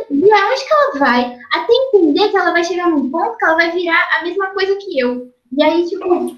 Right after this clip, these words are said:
tudo vira um só. Isso é arte abstrata.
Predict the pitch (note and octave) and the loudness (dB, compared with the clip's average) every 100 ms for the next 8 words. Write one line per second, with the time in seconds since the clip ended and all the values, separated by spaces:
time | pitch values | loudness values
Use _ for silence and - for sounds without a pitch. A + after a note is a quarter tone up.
0 | _ G4+ G4+ - F#4 F#4 E4+ E4+ - - | _ 2 4 2 2 2 2 0 -4 0
1 | C#4+ C4+ - C#5 - G4+ C#4+ B3+ B3+ A#3 | 0 0 0 -2 0 0 0 -2 -4 -8
2 | - G#3+ - | -8 -10 -10